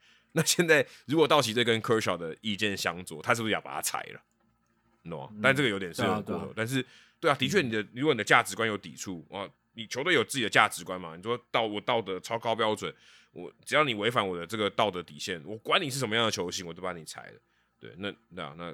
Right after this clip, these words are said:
Speaker 1: 那 Kershaw 现在我觉得，当然这个没有到那么严重，只是说你现在也是跟球队在这个上，方面杠上了嘛。而且我觉得虽然看起来是一个小的公关的事情，可是我觉得这件事情，如果你一旦 Kershaw 出来讲话，其实他搞得很大，因为 Kershaw 的地位跟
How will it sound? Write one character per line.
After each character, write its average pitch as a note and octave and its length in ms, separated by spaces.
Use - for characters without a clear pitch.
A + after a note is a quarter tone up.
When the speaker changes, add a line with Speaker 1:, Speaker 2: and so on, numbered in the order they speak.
Speaker 1:
那 A2+ 100
Kershaw A#2 260
现 G#2+ 100
在 G2+ 80
我 F2+ 120
觉 E2+ 100
得， D#2+ 60
当 D3+ 100
然 E3 100
这 D#3 140
个 - 20
没 A#2 100
有 G#2 60
到 G#2+ 80
那 A2 80
么 G#2 80
严 D#2 160
重， E2 220
只 F2 80
是 G#2 60
说 G2+ 260
你 G2 140
现 B2 140
在 A2+ 60
也 F#2+ 80
是 G2 100
跟 G2+ 220
球 E2 180
队 F2 320
在 G2+ 100
这 F#2+ 220
个 E2+ 100
上， F2 140
方 F2+ 180
面 F2 240
杠 D#2 240
上 D2+ 180
了 A1 100
嘛。 - 40
而 D#2 80
且 C#3 140
我 A2 60
觉 F#2+ 180
得 F2 100
虽 - 220
然 C#3 80
看 C#3+ 140
起 G#2+ 40
来 F#2+ 60
是 F#2 100
一 G#2+ 60
个 G#2 100
小 F2 300
的 D#2+ 80
公 F#2+ 240
关 F#2 200
的 E2 100
事 D#2+ 180
情， - 180
可 A2+ 100
是 D3+ 80
我 G3 140
觉 A2 80
得 A2 80
这 D#3+ 160
件 C3 100
事 C3+ 140
情， A2 100
如 A2+ 80
果 B2+ 120
你 F2+ 200
一 G2+ 80
旦 B2 160
Kershaw A2 320
出 G2+ 140
来 F2+ 80
讲 E2+ 160
话， F#2 140
其 - 120
实 G#2 60
他 G2+ 120
搞 D#2 220
得 D2+ 100
很 - 60
大， C#2 240
因 A2+ 80
为 B2 80
Kershaw B2 280
的 F#2 120
地 G2+ 180
位 G2 140
跟 F#2+ 260